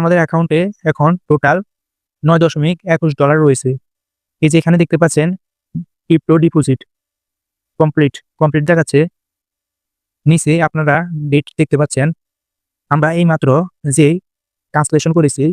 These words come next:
এখানে সেই ট্রান্সলেশনটি দেখাচ্ছে। ভিডিওটি already অনেক লং হয়ে গেছে, তাই নেক্সট পার্টে আমি আপনাদের দেখাবো কিভাবে Binance থেকে পি টু পি এর মাধ্যমে টাকা বিকাশে নিতে পারবেন। Binance-এ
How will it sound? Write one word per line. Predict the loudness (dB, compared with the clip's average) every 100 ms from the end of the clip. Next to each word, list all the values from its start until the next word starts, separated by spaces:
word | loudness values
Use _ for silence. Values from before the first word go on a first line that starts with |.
| -6 _ _ -2
এখানে | 0 0
সেই | 0 -2
ট্রান্সলেশনটি | -4 -4 -6 -4 -2 -4 -4 _ _ _ _ _ -2
দেখাচ্ছে। | -2 -4 -8 -10 _ _ _ 0
ভিডিওটি | 0 2 2 0 0
already | 2 2 4 2 -2 _ -2
অনেক | 0 0
লং | 0 0
হয়ে | 0
গেছে, | 0 0 0 -2 _ _ _ _ -4
তাই | -2 -2 -6 _ -2 -2
নেক্সট | 0 -4 -10 -6
পার্টে | -4 -2 -2 -2
আমি | -2 -2 -2
আপনাদের | 0 0 0
দেখাবো | 0 0
কিভাবে | 2 2 2
Binance | 0 -2 -2
থেকে | 0 0 0 _ _ _ _ _ _ _ _ -4
পি | -2
টু | 0
পি | 2
এর | 2
মাধ্যমে | 2 0 0 -2 -6 _ _
টাকা | -2 0 -2
বিকাশে | -2 0
নিতে | 0 0
পারবেন। | -2 -2 -2 -4 _ _ _ _ _ _ _ _ -2
Binance-এ | 0 0 0